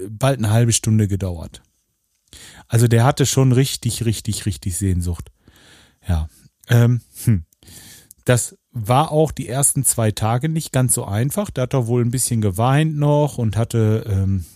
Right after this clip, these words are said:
auch noch ein bisschen gebellt. Wie gesagt, die ersten zwei Tage. Aber, ähm, hier unser Wahid und der, ähm, der, äh, ja, unser Wahid und der, unser Wahid und der Suela, <laughs> die,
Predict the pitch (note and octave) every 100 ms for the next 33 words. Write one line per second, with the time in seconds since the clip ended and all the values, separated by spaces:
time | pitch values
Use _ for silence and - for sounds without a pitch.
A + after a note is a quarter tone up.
0 | - - _ _ _ _ - - A2+ G#2
1 | A2 G2+ G#2+ - G#2 G2 G#2+ A2+ B2 -
2 | - - C3 A#2+ B2 G#2+ A#2+ A2+ G#2 A2
3 | - G2 F#2+ A2 A2+ F#2 G#2+ - - -
4 | - - _ - A2 G#2 G2+ G#2+ A2 G2+
5 | G2+ G2+ F#2+ - - G#2+ A2 G2 G2 F2+
6 | F2+ G2+ G#2+ G#2 G2+ F#2 F#2+ F2+ F2 F2
7 | - F#2 F2 F2 F2 E2+ E2 _ _ _
8 | _ _ - - F#2+ E2+ F#2 F2 F2 F2
9 | E2+ - F2+ E2+ F2 F2 D#2 - - -
10 | - D2 - C3 F2 - D#2 D#2+ E2 E2+
11 | D#2+ D#2+ D2+ - - - - - - -
12 | - G#2+ A2+ A2 G#2+ A#2+ B2 - G#2+ G2
13 | G#2+ G2+ A2 G2+ G#2 F#2+ - - - -
14 | - - - - -